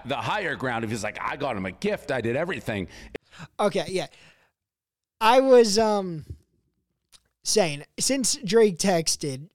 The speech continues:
Speaker 2: Josh on the night of the wedding, I have to believe that there were people that y-, they knew. Maybe the wedding wasn't as small as Josh said in the beginning of this,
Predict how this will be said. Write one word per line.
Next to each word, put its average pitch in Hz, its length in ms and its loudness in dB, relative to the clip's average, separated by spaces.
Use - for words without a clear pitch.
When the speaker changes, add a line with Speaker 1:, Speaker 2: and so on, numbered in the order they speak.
Speaker 2:
Josh 139 520 -4
on 185 160 -2
the 175 80 -2
night 170 240 -2
of 156 180 -8
the 151 80 -4
wedding, 127 380 -8
I 254 600 0
have 202 300 0
to - 80 -2
believe 156 760 -4
that 180 580 0
there 202 140 4
were 196 120 2
people 175 400 -6
that 151 200 -4
y-, 196 260 -6
they 185 280 -2
knew. 175 420 -2
Maybe 220 420 2
the 220 100 6
wedding 214 240 2
wasn't 190 280 0
as 170 120 -2
small 165 300 -2
as 147 100 -4
Josh 147 320 -4
said 147 260 -2
in 143 180 -8
the 139 60 -10
beginning 147 400 -10
of 135 80 -12
this, 135 160 -8